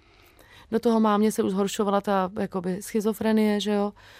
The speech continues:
Do toho prostě měl takový jako divočejší geny, než jsem měla já. A, mm, další věc, nechodil do skauta třeba, jo. A máma vlastně, eh, ho vychovávala opičí láskou, na to fakt bacha,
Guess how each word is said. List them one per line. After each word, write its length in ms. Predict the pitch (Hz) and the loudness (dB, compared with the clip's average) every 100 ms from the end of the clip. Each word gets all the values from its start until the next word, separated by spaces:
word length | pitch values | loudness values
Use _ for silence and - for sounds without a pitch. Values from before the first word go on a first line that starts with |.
| - - - | -20 -14 -2
Do 120 | 220 | -2
toho 280 | 233 214 208 | 0 0 0
prostě 600 | 208 190 - 214 208 202 | -2 -4 -2 2 2 2
měl 260 | 226 202 190 | 2 2 2
takový 320 | 202 214 202 | -2 -2 0
jako 460 | 196 185 196 185 - | 0 0 0 0 -4
divočejší 800 | 190 180 208 214 226 208 - 190 | -4 -2 0 2 0 0 -2 0
geny, 240 | 214 226 | 2 4
než 160 | 208 - | 2 0
jsem 140 | 202 | -2
měla 240 | 196 196 | 0 0
já. 300 | 180 185 208 226 - - - - - - - | 0 0 0 -4 -18 -20 -20 -20 -20 -14 -2
A, 420 | 202 196 190 196 - - | 2 4 4 0 -4 -6
mm, 560 | 202 196 196 196 214 - | -2 0 0 -2 -4 -4
další 340 | 196 185 - 214 | -4 -2 0 2
věc, 320 | 208 208 - - | 2 -2 -6 -2
nechodil 420 | 208 - 220 214 | 0 2 2 2
do 100 | 214 | 0
skauta 440 | - 226 240 208 | 0 0 2 0
třeba, 380 | - 208 170 165 - | -2 -6 -6 -8 -4
jo. 240 | 190 180 - - - - - | -2 -2 -8 -20 -20 -20 -4
A 380 | 196 190 190 180 - | 2 2 2 0 -2
máma 540 | 202 196 208 214 214 | 0 2 4 4 4
vlastně, 460 | 196 185 220 214 - | 2 -2 -2 -2 0
eh, 240 | 196 190 190 202 190 | -2 -2 -6 -10 -6
ho 120 | 196 | -4
vychovávala 500 | 190 - 202 196 208 | -4 2 2 4 4
opičí 400 | - 214 - 233 | 2 -4 -4 0
láskou, 520 | 190 165 - 208 208 - - | 0 0 -2 -2 -2 -4 -6
na 120 | 185 | -4
to 120 | 196 220 | -2 0
fakt 160 | 226 | 0
bacha, 360 | 175 175 214 | -2 -2 -2